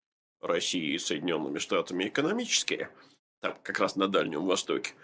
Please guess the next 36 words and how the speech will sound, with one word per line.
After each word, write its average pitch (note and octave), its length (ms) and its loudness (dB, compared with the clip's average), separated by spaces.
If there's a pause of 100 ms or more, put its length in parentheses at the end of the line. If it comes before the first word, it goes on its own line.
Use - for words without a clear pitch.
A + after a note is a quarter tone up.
(320)
Но C#3+ 140 4
главное B3 300 4
было G#3 160 4
не G3+ 160 4
в B2+ 80 4
этом, G#2+ 340 4
а G#2+ 100 6
главное D3+ 360 4
было C#3+ 260 4
в - 60 -2
том, G#3 200 4
что B2+ 180 0
началось B2+ 440 2
сближение G#2+ 720 4
Соединённых G2+ 640 0
Штатов F#2+ 280 0
с - 120 -8
Великобританией. G#2 880 0 (1160)
А G#2 240 4
мы F#3+ 160 6
знаем, E3+ 340 4
что B2 240 6
отношения A#2 580 6
между A2 380 4
Великобританией G#2+ 800 6
и C3 180 2
Россией C#3+ 540 4
будут D#3 480 4
урегулированы B2+ 760 8
окончательно A#2 640 6
только - 260 2
в - 40 -4
тысяча G#2 220 4
девятьсот - 380 6
седьмом A2 360 4
году. F#3+ 420 4